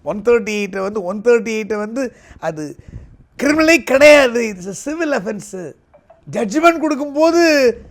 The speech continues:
அக்யூஸ், அலிஜிட் அக்யூஸ் அப்பியர் ஆனா போறோம் அப்படிங்கிற மாதிரிலாம் நிறைய ஜட்ஜ்மெண்ட்ஸ் கொடுத்துருக்காரு.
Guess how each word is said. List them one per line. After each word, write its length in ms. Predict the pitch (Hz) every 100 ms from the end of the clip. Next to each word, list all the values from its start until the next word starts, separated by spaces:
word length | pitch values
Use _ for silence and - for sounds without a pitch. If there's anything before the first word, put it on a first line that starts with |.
| _ _ _ _
அக்யூஸ், 460 | 240 233 294 269 -
அலிஜிட் 340 | 240 262 269
அக்யூஸ் 260 | 247 240 202
அப்பியர் 280 | 208 247 240
ஆனா 200 | 220 220
போறோம் 420 | 185 202 190 143 _ _
அப்படிங்கிற 400 | 170 208 247 233
மாதிரிலாம் 540 | 226 233 254 311 214 - - _ _ - - -
நிறைய 420 | 165 220 302 359
ஜட்ஜ்மெண்ட்ஸ் 380 | 330 269 269 214
கொடுத்துருக்காரு. 420 | 190 175 - 131